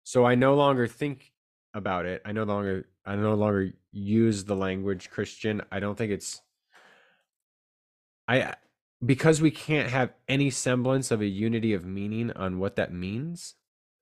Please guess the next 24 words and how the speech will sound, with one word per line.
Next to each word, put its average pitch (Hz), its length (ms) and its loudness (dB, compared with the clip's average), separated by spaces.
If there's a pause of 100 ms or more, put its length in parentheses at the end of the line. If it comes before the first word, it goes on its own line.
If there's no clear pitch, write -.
(520)
it's, - 340 -6
it's - 420 -4 (200)
kind 131 200 2
of 120 60 2
a 101 100 6
vapid 92 680 -2
statement. - 600 -4
Like, 90 160 -4
"I'm 95 140 -4
Christian, 98 560 -2
so - 140 -4
then 95 140 2
I 95 100 4
have 98 200 0
to, 90 160 -6 (400)
well, 123 140 6
I 123 60 8
have 123 100 4
to 120 80 0
clarify, 110 680 4 (280)
I'm, 98 360 -6
I'm 95 240 -4
not 92 220 -2
homophobic. 90 840 -4